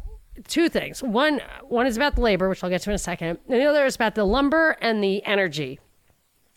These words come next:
Have the same kind of story, and it's not, it's not really an intelligent story to tell. I don't get it. So the lumber thing was, lumber, they stopped producing lumber because of,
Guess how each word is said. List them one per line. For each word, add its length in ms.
Have 260
the 100
same 400
kind 320
of 100
story, 520
and 120
it's 160
not, 340
it's 180
not 220
really 480
an 140
intelligent 540
story 340
to 60
tell. 340
I 80
don't 180
get 180
it. 160
So 160
the 120
lumber 300
thing 260
was, 600
lumber, 840
they 200
stopped 600
producing 480
lumber 500
because 920
of, 400